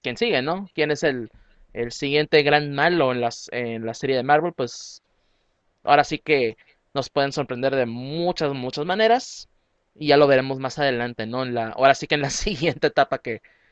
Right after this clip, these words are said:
que pueda seguir de la, del universo cinemático. Pero, igual, continuando con esto, pues ya,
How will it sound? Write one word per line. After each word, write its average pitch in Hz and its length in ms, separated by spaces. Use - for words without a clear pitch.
que 139 100
pueda 139 380
seguir 131 420
de 123 160
la, 107 280
del 127 180
universo 127 260
cinemático. 117 540
Pero, 143 460
igual, 180 360
continuando 165 520
con 143 180
esto, 147 320
pues 123 160
ya, 147 280